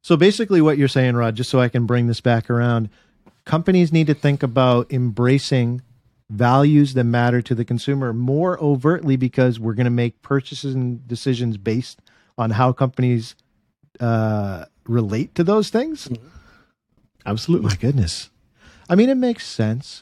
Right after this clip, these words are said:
Speaker 1: I, you know, I think about, like, in my own life, we're trying to use less Coca-Cola products, not only for health reasons, but also environmental reasons.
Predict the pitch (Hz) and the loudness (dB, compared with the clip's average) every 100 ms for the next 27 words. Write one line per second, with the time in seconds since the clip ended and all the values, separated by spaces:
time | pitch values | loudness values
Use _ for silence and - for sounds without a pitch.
0 | 196 160 175 160 151 147 151 147 139 135 | -6 -2 2 4 4 2 0 2 2 4
1 | 131 127 117 113 131 156 156 156 156 - | 2 0 0 2 2 2 2 2 2 0
2 | 113 127 123 117 117 123 123 107 101 117 | -2 0 0 0 2 2 2 -2 -4 -4
3 | 110 101 156 175 170 170 156 156 156 123 | -4 -4 -2 -2 -2 2 2 2 0 0
4 | 135 131 120 - - 151 147 139 139 135 | 2 2 0 -2 0 0 4 6 6 2
5 | - 92 147 185 185 - _ _ 95 95 | 0 -2 0 2 0 0 _ _ -6 -4
6 | - 120 156 208 202 170 143 117 104 | -2 0 0 2 2 2 2 -2 -6